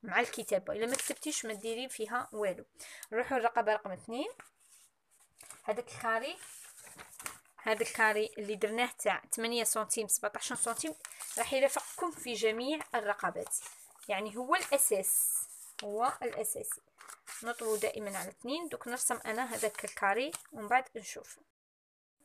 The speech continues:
الرقبه رقم اثنين قلنا هذا المربع توجور يترسم، هذا هو الاساسي، يعني منه اللي نخرجوا كل الرسومات،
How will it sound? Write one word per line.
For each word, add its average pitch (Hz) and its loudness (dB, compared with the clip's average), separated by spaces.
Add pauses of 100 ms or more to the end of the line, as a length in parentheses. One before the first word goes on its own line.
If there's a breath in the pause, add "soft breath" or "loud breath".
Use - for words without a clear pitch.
(340)
الرقبه 220 8
رقم 226 4
اثنين 285 2
قلنا 226 2
هذا 247 6
المربع 269 6
توجور 285 0
يترسم، 220 -2
هذا 247 6
هو 269 2
الاساسي، - 4 (300)
يعني 208 -2
منه 254 4
اللي 269 4
نخرجوا 254 4
كل 370 4 (160)
الرسومات، 254 0